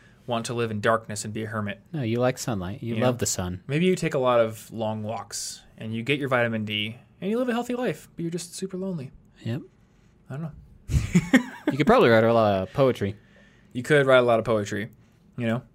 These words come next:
Speaker 1: And there's value in being alone, too, sometimes.
Speaker 2: No, I think you should definitely spend some time alone.
Speaker 1: Yeah, you definitely should. Anyway, um, I would imagine that everyone who's listening to this has probably spent the last hour alone.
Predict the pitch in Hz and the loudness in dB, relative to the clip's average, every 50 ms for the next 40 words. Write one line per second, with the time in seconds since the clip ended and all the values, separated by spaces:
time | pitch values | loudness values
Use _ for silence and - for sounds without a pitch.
0 | _ _ 202 240 277 269 220 175 147 165 160 165 165 151 147 139 127 123 127 120 | _ _ 2 4 6 6 6 6 4 4 6 6 6 6 6 4 4 2 0 0
1 | 120 113 110 113 113 113 110 104 - 117 113 113 110 - - - - - - - | 0 0 -2 0 -2 -2 -4 -4 -2 -2 -2 -2 -2 -6 -12 -18 -20 -20 -20 -20
2 | - _ - - 139 139 - 110 - - - - - - _ _ _ - _ _ | -20 _ -12 -12 -10 -8 -10 -10 -10 -12 -14 -18 -20 -20 _ _ _ -20 _ _
3 | _ - 113 107 117 131 120 113 104 104 107 104 104 101 95 92 - 98 90 87 | _ 0 2 2 2 4 2 2 2 4 2 4 4 2 0 -2 -2 -4 -4 -2
4 | - 98 98 95 - 90 85 82 80 80 80 80 82 98 - _ _ _ _ - | 0 0 0 0 -2 -4 -4 -4 -6 -8 -8 -10 -10 -12 -14 _ _ _ _ -20
5 | - _ 233 - - - - - 123 127 131 127 135 120 117 113 107 101 110 - | -12 _ -10 -10 -10 -12 -12 -4 -2 0 0 0 -2 -6 -6 -6 -6 -8 -8 -12
6 | _ _ _ _ _ _ _ - - - - - - - _ _ - 175 185 170 | _ _ _ _ _ _ _ -20 -20 -20 -20 -20 -20 -20 _ _ 4 6 6 8
7 | 139 127 120 120 139 - - - _ _ _ _ _ _ _ - 123 120 117 113 | 8 8 8 8 6 4 -2 -10 _ _ _ _ _ _ _ -2 0 2 2 2
8 | 113 113 113 110 107 - _ _ - - 123 135 131 120 120 127 139 131 - 117 | 2 0 -2 -4 -8 -12 _ _ -4 4 6 6 6 6 2 2 0 0 -2 -4
9 | 110 110 110 113 117 123 117 117 117 113 113 113 113 113 113 113 - - - - | -2 0 0 0 0 0 -2 -2 -2 -4 -6 -6 -8 -8 -8 -10 -10 -12 -6 -6
10 | 101 - - - 110 107 107 - - 113 127 135 - - 107 - - _ - - | -4 -4 -4 -6 -8 -8 -8 -6 -4 -4 -4 -4 -6 -8 -10 -14 -18 _ -16 -8
11 | 143 185 196 151 - - - - - - - 98 107 - 92 95 90 85 82 - | -6 -6 -6 -6 -8 -14 -14 -14 -12 -12 -12 -14 -14 -12 -10 -8 -8 -8 -8 -10
12 | - - 107 104 101 95 82 82 82 82 80 98 143 190 202 | -12 -10 -10 -10 -10 -10 -10 -12 -12 -12 -12 -10 -8 -10 -10